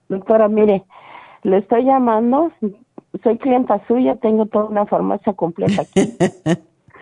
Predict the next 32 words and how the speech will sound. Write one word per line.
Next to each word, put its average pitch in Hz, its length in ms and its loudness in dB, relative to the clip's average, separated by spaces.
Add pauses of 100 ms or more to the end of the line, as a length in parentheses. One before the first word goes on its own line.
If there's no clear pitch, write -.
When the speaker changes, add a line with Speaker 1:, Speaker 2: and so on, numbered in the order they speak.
(180)
Speaker 1:
Si 196 200 -4
tengo 247 360 -2
cincuenta 226 460 0
frascos, 240 460 0
serán 208 280 0
poquitos, - 680 -8
Speaker 2:
Oh, 175 260 0
Speaker 1:
pero - 20 -4
Speaker 2:
my 175 280 2
Speaker 1:
necesito, 151 120 -4 (380)
Speaker 2:
God. 156 80 -8 (960)
Speaker 1:
necesito 226 720 -2
complementar 214 1300 0 (220)
o 185 220 0
ver, 214 420 0
porque 196 260 -2
no 185 120 0
le 208 140 0
miento, 196 360 0
he 151 160 -2
sacado 202 360 0
hasta 214 200 -2
las 170 200 -4
listas 196 500 -4
de 165 120 -6
una 185 260 -2
cosa, 196 380 -4
la 160 160 0
otra 185 200 -4
y 175 60 -4
la 170 140 -2
otra, 247 300 -2